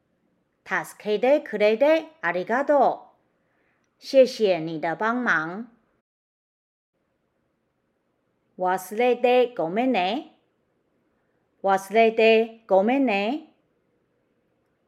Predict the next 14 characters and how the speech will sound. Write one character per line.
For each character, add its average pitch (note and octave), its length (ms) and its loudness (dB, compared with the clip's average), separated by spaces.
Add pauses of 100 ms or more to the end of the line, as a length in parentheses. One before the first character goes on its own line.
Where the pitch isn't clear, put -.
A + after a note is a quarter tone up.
(200)
忘 F#3+ 360 0
れ G#3 220 2
て G#3 520 2
ご F#3 140 0
め A3 160 -4
ん C#4 80 0
ね。 A#3 360 -4 (1300)
忘 F3+ 320 -2
れ G3 220 0
て G#3 440 4
ご F3 140 -2
め G3+ 180 -4
ん A3+ 60 0
ね。 A3 460 -4